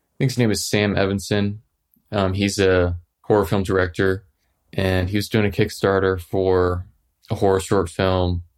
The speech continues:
where there's this one kind of entity that keeps showing up no matter what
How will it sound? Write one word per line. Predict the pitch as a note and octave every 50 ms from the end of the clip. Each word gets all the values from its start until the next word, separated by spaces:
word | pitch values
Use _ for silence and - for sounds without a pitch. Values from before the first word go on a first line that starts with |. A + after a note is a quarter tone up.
| _ _ -
where | - F#2+ F#2+ F#2+ F#2 F#2 F#2 F#2 F#2 F#2 F2+ F2+ F2+ F2+ F2 - _ _ _ _ _ _
there's | - A2 G#2 F#2+ F2+
this | G#2+ G2 F#2+ - -
one | F#2+ F#2+ G2+ G2 G2 F#2+ F#2+ F#2 F2
kind | - - G2 F#2+
of | F#2+ F2+ - _ _ _ _ _ _ _ _
entity | - A2+ G#2+ G#2+ G2+ G2 F#2+ F#2+
that | F2 F#2 F#2 D#2 -
keeps | - - A2 G2 -
showing | - - - A2 G2 F#2+ F#2+ F#2
up | F#2 F#2 F2+ F2 - _ _ _ _ _ _ _
no | - A2
matter | G#2 G2 F#2+ F#2+ F#2+ F#2
what | F2+ F#2+ - -